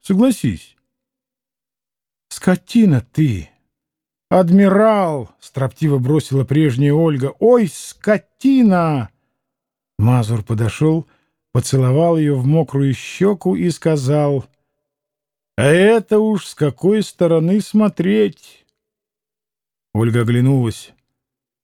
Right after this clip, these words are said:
Они стояли на неширокой дороге, утопая по щиколотку в липкой грязи.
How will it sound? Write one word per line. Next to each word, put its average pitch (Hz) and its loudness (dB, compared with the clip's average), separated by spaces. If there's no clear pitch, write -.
Они 143 2
стояли 160 0
на 147 0
неширокой 185 0
дороге, 190 0
утопая 170 -2
по 160 -4
щиколотку 147 -4
в 131 -2
липкой 147 -2
грязи. 143 -2